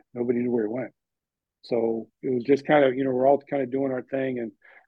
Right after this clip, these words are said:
laughing, joking, sweating a little bit, getting down to weight. And, and somebody said, "Hey, where did Eglin go?"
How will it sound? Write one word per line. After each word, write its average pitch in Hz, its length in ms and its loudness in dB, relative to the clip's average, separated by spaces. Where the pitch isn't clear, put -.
laughing, 135 380 2
joking, 135 400 2
sweating 139 360 -2
a 123 40 -6
little 127 160 -2
bit, 120 240 -2
getting 131 200 -6
down 135 200 0
to 127 60 -2
weight. 131 320 4
And, 117 200 -10
and 120 220 -16
somebody 135 300 0
said, 139 180 2
"Hey, 160 120 8
where 151 160 4
did 151 120 4
Eglin 139 340 2
go?" - 140 -14